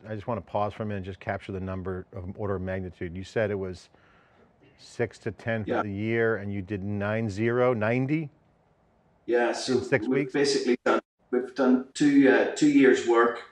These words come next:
Speaker 2: in six weeks, uh, all in the middle of the night as well. So it's been, it's been hard, hard work. So,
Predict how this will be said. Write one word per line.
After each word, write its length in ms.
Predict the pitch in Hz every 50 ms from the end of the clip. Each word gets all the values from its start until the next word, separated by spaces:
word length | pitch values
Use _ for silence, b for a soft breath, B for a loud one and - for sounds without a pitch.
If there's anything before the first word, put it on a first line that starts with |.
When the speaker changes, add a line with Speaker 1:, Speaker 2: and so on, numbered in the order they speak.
| _ _ _ _ _ _
Speaker 2:
in 140 | - 117 120
six 360 | 117 - 135 131 131 - -
weeks, 560 | 120 120 113 - - - - - - - -
uh, 200 | 113 113 113 110
all 200 | - 120 123 120
in 100 | 120 117
the 60 | 117 113
middle 240 | 113 110 110 117
of 120 | 113 101 104
the 80 | 107
night 300 | 104 107 104 104 113 -
as 160 | 107 107 - 110
well. 240 | 107 104 107 107
So 380 | - - - 110 104 101 98 -
it's 200 | - 101 - -
been, 300 | - 110 107 110 107 107 -
it's 140 | - - -
been 160 | - 117 113
hard, 260 | 107 117 117 113 110 - - -
hard 300 | 107 117 127 120 107 110
work. 220 | 107 107 104 -
So, 320 | - - 117 107 101 101